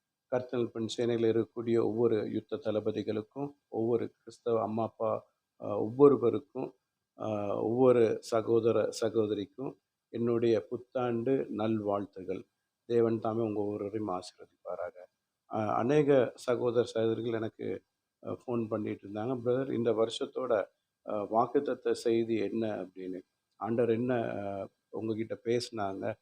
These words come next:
அப்படின்னு சொல்லிட்டுன்னு. அஹ், "அதை எங்களுக்கு நீங்க தெரியப்படுத்துங்க" அப்படின்னு. அதுக்காக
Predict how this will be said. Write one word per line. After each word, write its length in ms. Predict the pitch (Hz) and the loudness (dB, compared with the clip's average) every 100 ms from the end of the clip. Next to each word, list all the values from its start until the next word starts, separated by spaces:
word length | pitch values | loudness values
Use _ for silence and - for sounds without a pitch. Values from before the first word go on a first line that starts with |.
| _ _ _ | _ _ _
அப்படின்னு 360 | 101 90 95 92 | -12 -8 -8 -8
சொல்லிட்டுன்னு. 580 | - 92 82 - 87 92 - _ _ _ _ | -10 -10 -12 -12 -14 -14 -16 _ _ _ _
அஹ், 380 | 98 98 95 95 | -8 -4 -4 -4
"அதை 180 | 120 107 | -2 -2
எங்களுக்கு 340 | 107 113 - | -2 -4 -4
நீங்க 160 | 107 104 | -8 -8
தெரியப்படுத்துங்க" 760 | - 110 113 104 98 92 107 101 | -6 -2 0 0 -6 -10 -10 -8
அப்படின்னு. 320 | 92 - 92 - _ _ _ - | -8 -10 -16 -16 _ _ _ -8
அதுக்காக 360 | 104 - 110 | -6 -2 -2